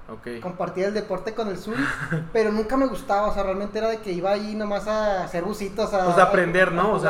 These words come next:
Speaker 2: jugar.
Speaker 1: como la
Speaker 2: No,
Speaker 1: mayoría.
Speaker 2: porque ya había aprendido,
Speaker 1: Ah, ok.
Speaker 2: pero de que mi familia era la que decía como
Speaker 1: Hacer algo.
Speaker 2: No, no, como toda mi familia, pues, sí era de que iba a estatales, nacionales, o sea, como que sí fueron muy buenos en, en ese deporte, era como que tú tienes que ir también a hacerlo.
Speaker 1: Ok,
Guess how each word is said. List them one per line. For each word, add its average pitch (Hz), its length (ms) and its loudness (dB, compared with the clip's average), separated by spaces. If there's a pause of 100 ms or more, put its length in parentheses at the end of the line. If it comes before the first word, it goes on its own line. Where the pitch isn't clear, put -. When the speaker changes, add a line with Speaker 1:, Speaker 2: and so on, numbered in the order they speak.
Speaker 2:
jugar. - 220 -10
Speaker 1:
como 151 200 0
la 151 80 4
Speaker 2:
No, 294 80 6
Speaker 1:
mayoría. 370 180 8
Speaker 2:
porque 269 160 0
ya 254 80 6
había 269 140 4
aprendido, 233 540 -4
Speaker 1:
Ah, 131 100 -4
ok. 147 120 0
Speaker 2:
pero 196 220 0
de 185 160 -4
que 185 140 -2
mi 180 80 -4
familia 175 280 -4
era 185 60 -4
la 196 140 -4
que 175 240 -6
decía 165 260 -12
como 160 500 -10
Speaker 1:
Hacer 147 240 -2
algo. 151 280 2 (380)
Speaker 2:
No, 302 280 4
no, 330 180 2
como 262 200 0
toda 233 100 -2
mi 262 60 0
familia, 220 220 -2
pues, 240 120 -6
sí - 80 -6
era 208 100 0
de 220 80 -4
que 208 60 -10
iba 196 80 0
a 226 40 -2
estatales, 180 680 -2
nacionales, 175 380 -6
o 175 40 -8
sea, 185 80 -8
como 180 160 -8
que 180 60 -12
sí 190 100 -12
fueron 220 160 -2
muy 247 80 -2
buenos 254 240 0
en, 185 400 -6
en 180 120 -6
ese 175 180 -4
deporte, 240 380 2
era 196 120 -2
como 208 160 -6
que 180 120 -6
tú - 220 -8
tienes 208 280 -4
que 196 160 0
ir 180 120 -4
también 190 240 -4
a 190 40 -2
hacerlo. 175 320 -2
Speaker 1:
Ok, 151 240 0